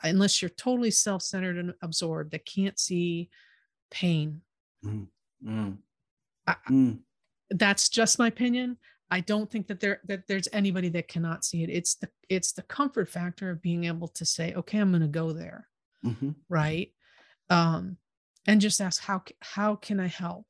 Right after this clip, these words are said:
Speaker 1: And if you can't help, then you phone a friend.
Speaker 2: That's right. That's right.
Speaker 1: Right?
Speaker 2: That's right.
Speaker 1: I, I agree. I agree with that. Um, but I will say that, that, you know, anybody who's been there in the ugly tears of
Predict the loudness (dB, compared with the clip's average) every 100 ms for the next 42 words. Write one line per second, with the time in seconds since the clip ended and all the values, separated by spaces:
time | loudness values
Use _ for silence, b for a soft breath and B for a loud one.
0 | 0 4 4 2 0 2 2 0 -2 0
1 | -2 -6 _ _ _ _ _ 2 4 4
2 | 2 -2 -2 -4 -8 -10 -16 _ _ -2
3 | 4 4 4 -2 -6 _ _ -2 4 4
4 | 4 -2 -8 -16 _ 0 4 4 2 -12
5 | -4 -2 2 4 4 4 2 0 0 0
6 | 0 0 -2 -6 -10 -12 -16 _ _ _
7 | _ 2 4 2 -2 -6 _ _ _ 4
8 | 8 8 8 6 6 4 2 -2 -4 -8
9 | -4 -2 -2 0 2 2 2 -2 -2 -4
10 | -4 -2 0 0 -2 -4 -10 _ _ _
11 | _ 2 4 2 -2 -2 -2 -2 -2 -2
12 | -2 -4